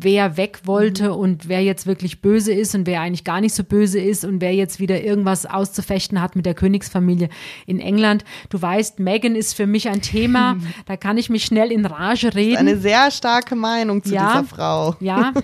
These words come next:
Speaker 2: <laughs>
Speaker 1: sie hat sich auch leider nicht zum Besseren, äh, gew-, gewendet jetzt in den letzten Wochen, weil ich glaube einfach, dass Prinz Harry einfach unglücklich ist. Ich glaube,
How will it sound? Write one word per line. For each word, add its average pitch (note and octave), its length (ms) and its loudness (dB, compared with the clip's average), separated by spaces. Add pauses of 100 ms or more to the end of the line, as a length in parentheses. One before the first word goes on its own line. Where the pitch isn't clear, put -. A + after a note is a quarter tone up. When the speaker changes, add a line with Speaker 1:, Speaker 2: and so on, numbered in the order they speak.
Speaker 2:
<laughs> G3 220 -6
Speaker 1:
sie G3+ 200 -2
hat G#3 140 -2
sich G#3+ 160 0
auch F#3 60 2
leider G3 240 2
nicht G#3 200 2
zum G3 140 0
Besseren, A3 480 0
äh, G3+ 400 -2
gew-, F3 380 -8
gewendet G3+ 500 2
jetzt G#3 200 0
in G3+ 60 2
den G3 100 2
letzten G3 420 0
Wochen, G#3+ 320 0 (380)
weil F#3+ 140 0
ich F#3+ 140 -2
glaube G3+ 240 0
einfach, G3 220 2
dass G3 180 -2
Prinz - 240 -2
Harry F#3+ 240 2
einfach F3+ 460 -2 (300)
unglücklich D#3 540 0
ist. F3 180 -12
Ich - 140 -12
glaube, F#3+ 420 2